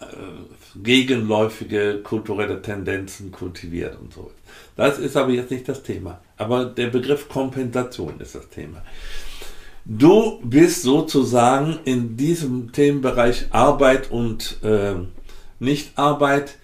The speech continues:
ein Kompensationstheoretiker. Du sagst eben, äh,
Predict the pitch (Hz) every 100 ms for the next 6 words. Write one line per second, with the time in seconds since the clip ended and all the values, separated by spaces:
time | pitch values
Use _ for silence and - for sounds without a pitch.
0 | _ - - 120 120 - 127 127 120 113
1 | 107 - 104 - - - 73 - - -
2 | - - - - - - - - 110 110
3 | 127 143 147 - - 131 120 123 120 -
4 | - - - - 117 113